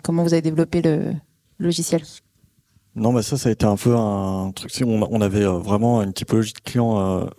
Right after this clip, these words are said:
Speaker 2: euh, très large entre le boulanger de quartier, euh, les fleuristes, euh, des gens, et cetera. Et avec la contrainte que le vélo cargo, si vous voulez transporter de manière qualitative, vous êtes obligé de bien connaître vos colis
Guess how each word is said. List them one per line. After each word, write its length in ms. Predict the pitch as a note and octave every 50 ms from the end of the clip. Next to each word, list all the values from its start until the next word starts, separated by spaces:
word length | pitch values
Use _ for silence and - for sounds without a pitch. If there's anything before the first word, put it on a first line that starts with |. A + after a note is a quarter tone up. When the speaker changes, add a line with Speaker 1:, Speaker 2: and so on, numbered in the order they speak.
| -
Speaker 2:
euh, 160 | - G2 F#2+ - -
très 180 | - - - C3+
large 320 | A#2+ A#2+ B2 B2 - - - _ -
entre 400 | G#2 G2+ F#2+ - - G2+ F#2+ F#2
le 100 | G2 G2
boulanger 360 | G2 G2+ G#2+ G#2+ G#2 A2 A#2
de 40 | -
quartier, 380 | - - G#2 - - - A#2+
euh, 340 | A2 A2 A2+ A2+ G#2+ G2 F#2+
les 120 | F#2 F#2+ G2+
fleuristes, 600 | - - A#2 G#2 G2+ A2 A2 A2+ A2+ - - G#2
euh, 140 | G2+ G2
des 140 | G2 G2+ G2+
gens, 140 | G2 G#2+ G#2+
et 40 | G#2
cetera. 400 | - - A2 G#2+ A#2 C3+ C#3+ - - -
Et 160 | A#2 A#2 A#2
avec 220 | F#2+ A2+ A2 G2+
la 80 | G#2+ G#2+
contrainte 360 | - A#2 A2 - C3+ C3+ B2+
que 100 | - G#2+
le 40 | G2+
vélo 220 | G2 A2 A2+ A#2
cargo, 420 | A#2+ - B2+ A2 A2 A#2+ A#2+ B2+ - - - - - -
si 120 | - -
vous 80 | A#2 A2
voulez 120 | A2 G#2+
transporter 520 | - - A#2+ A2 - - - - - B2
de 40 | A2
manière 240 | A2 G#2 G2+ G2 -
qualitative, 580 | - A#2 A#2+ A#2 - A#2+ A2+ - B2 B2 B2 - - - - _ _ -
vous 100 | A#2 G2+
êtes 140 | G2 - -
obligé 220 | G#2+ G2+ G#2+ B2
de 120 | A2+ A2 G#2
bien 240 | G2+ G#2 B2 A#2+
connaître 260 | A#2+ - B2 A#2+ G#2+ G#2
vos 140 | G#2+ G#2+
colis 260 | G#2 - G#2+ G#2+ A2